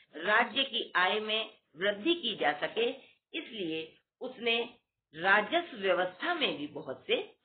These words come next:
सुधार किए। तो अब हम अलाउद्दीन खिलजी की, के सैन्य सुधारों और अलाउद्दीन खिलजी के राजस्व सुधारों पर भी चर्चा करते हैं।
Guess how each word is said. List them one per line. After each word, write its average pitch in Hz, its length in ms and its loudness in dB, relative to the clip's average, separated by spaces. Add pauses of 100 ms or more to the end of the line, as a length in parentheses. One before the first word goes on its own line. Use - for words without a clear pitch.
सुधार 175 300 0
किए। - 420 -10 (340)
तो 220 60 -2
अब 311 340 6
हम 175 340 2 (260)
अलाउद्दीन 220 640 4
खिलजी 214 360 0
की, 262 280 -2 (380)
के 269 120 0
सैन्य 180 460 -2
सुधारों 240 520 4 (440)
और 285 380 2
अलाउद्दीन 208 640 4
खिलजी 233 300 -2
के 170 460 -4 (140)
राजस्व 196 640 0
सुधारों 175 500 0
पर 156 220 2
भी - 280 -10 (200)
चर्चा 160 380 0
करते - 600 -4
हैं। 127 240 -16